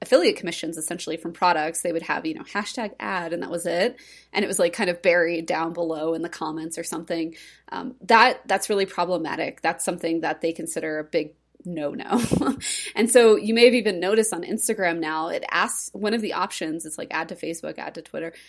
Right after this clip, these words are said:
W-, the next option down from that, I, I believe, I don't have it up in front of me at this very moment, but it's like, is this a sponsored post or is this some kind of commissioned, um, content?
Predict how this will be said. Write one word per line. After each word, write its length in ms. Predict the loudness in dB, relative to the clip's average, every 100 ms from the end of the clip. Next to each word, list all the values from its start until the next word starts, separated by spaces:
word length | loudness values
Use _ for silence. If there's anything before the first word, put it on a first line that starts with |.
| _ -18
W-, 220 | -18 -4
the 280 | -4 -4 -2
next 240 | -2 0
option 340 | -4 -4 -8 -4
down 280 | -2 -2
from 160 | -4 -8
that, 160 | -8 -8
I, 120 | -8
I 60 | -8
believe, 580 | -8 -8 -8 -4 -4 -6
I 80 | -8
don't 140 | -8
have 120 | -8
it 60 | -8
up 140 | -10
in 80 | -12
front 180 | -10 -8
of 60 | -6
me 140 | -8
at 100 | -8
this 160 | -12 -4
very 220 | -4 -4
moment, 320 | -6 -10 -6
but 100 | -6
it's 160 | -4 -6
like, 220 | -8 -4
is 220 | -2 -2
this 180 | -2 -4
a 60 | -6
sponsored 480 | -6 -6 -6 -10
post 400 | -4 0 0 -2
or 80 | -6
is 160 | -6 -4
this 300 | -4 -4 -8 -14 -20 -4
some 180 | -2
kind 220 | 0 0 -2
of 100 | -2
commissioned, 600 | -4 -4 -2 -2 -4 -6 _ _
um, 360 | -10 -8 -8 -10 _
content? 640 | -4 -4 -4 -6 -8 -12